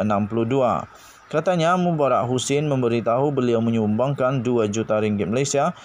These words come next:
untuk tujuan pembinaan sebuah sekolah di Melaka. Manakala Junaid memberi sumbangan bagi pembinaan masjid dan tahfiz di Bagan Datuk di Perak.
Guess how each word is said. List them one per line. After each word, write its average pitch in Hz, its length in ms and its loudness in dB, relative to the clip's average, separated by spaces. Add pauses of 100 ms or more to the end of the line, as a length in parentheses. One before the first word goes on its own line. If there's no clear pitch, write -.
(220)
untuk 147 320 -2
tujuan 165 400 0
pembinaan 131 560 0
sebuah 120 320 0
sekolah 123 320 0
di 120 160 0
Melaka. 110 640 0 (320)
Manakala 117 560 0
Junaid 123 560 0
memberi 120 320 0
sumbangan 131 560 0
bagi 135 240 0
pembinaan 131 400 0
masjid 139 400 -2
dan 139 240 -2
tahfiz 131 480 0
di 107 80 -2
Bagan 104 400 0
Datuk 113 400 0
di 110 80 -2
Perak. 85 400 -2